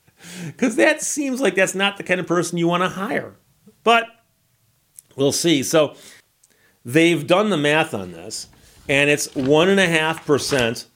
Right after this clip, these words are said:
are wandering police officers. And I suspect those are very similar to the numbers in other states. I don't know if it might be better or worse in other states. I've not heard of any states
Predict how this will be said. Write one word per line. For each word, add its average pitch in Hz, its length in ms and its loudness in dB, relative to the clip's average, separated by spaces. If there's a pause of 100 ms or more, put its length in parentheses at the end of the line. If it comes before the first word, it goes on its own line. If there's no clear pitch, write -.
(440)
are 123 140 4
wandering 131 760 0
police 123 360 -2
officers. - 560 -4 (440)
And 135 260 2
I 156 220 2
suspect 170 460 0
those 151 160 2
are 139 60 -2
very 135 220 0
similar 196 560 2
to 139 60 -4
the 143 60 2
numbers 127 380 0
in 117 80 -10
other 110 200 -2
states. 131 400 -2 (320)
I 131 100 4
don't 160 160 2
know 131 160 2
if 117 80 0
it 123 60 -10
might 120 140 0
be 123 80 -2
better 123 320 2
or 131 100 -2
worse 117 300 0
in 117 60 -4
other 110 120 -2
states. 110 340 -2
I've 113 120 0
not 143 280 -2
heard 185 320 0
of 160 180 -6
any 135 220 -4
states 131 560 -2